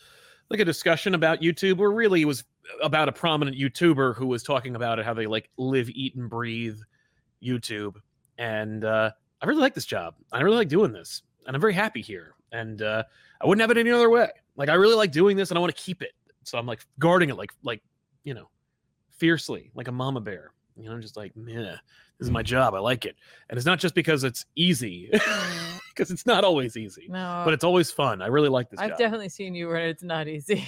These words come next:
Speaker 2: <laughs>
Speaker 1: No, usually it's when I'm watching, uh, Spider-Man the Animated Series for D J Show, uh, Spider-Versity, but, uh, but everything else
Speaker 2: That
Speaker 1: is
Speaker 2: is
Speaker 1: usually pretty fun.
Speaker 2: Yeah, no, I have seen you, though.
Speaker 1: No, I do
Speaker 2: All right.
Speaker 1: like that show.
Speaker 2: You know what it is, though? It's, there's a lot of volatility
Speaker 1: That's
Speaker 2: to
Speaker 1: true.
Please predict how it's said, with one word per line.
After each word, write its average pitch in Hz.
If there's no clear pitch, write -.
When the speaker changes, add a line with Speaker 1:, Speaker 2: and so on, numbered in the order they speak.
Speaker 2:
<laughs> -
Speaker 1:
No, 160
usually 196
it's 170
when 160
I'm 147
watching, 143
uh, 117
Spider-Man 127
the 120
Animated 113
Series 113
for 110
D 107
J 101
Show, 95
uh, 87
Spider-Versity, 101
but, 87
uh, 87
but 131
everything 214
else 226
Speaker 2:
That 370
Speaker 1:
is 349
Speaker 2:
is 302
Speaker 1:
usually 120
pretty 107
fun. 95
Speaker 2:
Yeah, 175
no, 196
I 190
have 226
seen 180
you, 151
though. -
Speaker 1:
No, 95
I 127
do 147
Speaker 2:
All 135
right. 120
Speaker 1:
like 110
that 98
show. 85
Speaker 2:
You 285
know 311
what 294
it -
is, 285
though? 262
It's, 208
there's 190
a 196
lot 185
of 165
volatility -
Speaker 1:
That's 190
Speaker 2:
to -
Speaker 1:
true. 302